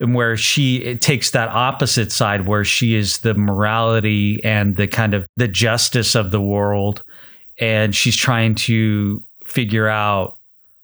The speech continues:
"Why are you this way?" You know, you know, "Why, why, why does it have to work out this way?" sort of thing,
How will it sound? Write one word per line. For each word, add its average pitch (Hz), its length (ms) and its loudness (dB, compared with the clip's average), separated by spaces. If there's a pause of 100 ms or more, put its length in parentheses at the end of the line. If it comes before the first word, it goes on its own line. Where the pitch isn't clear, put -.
(160)
"Why 107 320 0
are 113 160 0
you 101 220 0
this 98 320 -2
way?" 98 560 0
You 98 180 -2
know, 92 480 0 (160)
you 107 80 0
know, 101 140 0
"Why, 107 300 0
why, 113 340 0
why 113 360 -2
does 120 220 0
it 113 100 0
have 107 200 0
to 107 80 0
work 101 260 0
out 101 220 0
this - 280 -2
way?" 101 280 0
sort 98 300 -2
of 98 100 -4
thing, 98 360 -4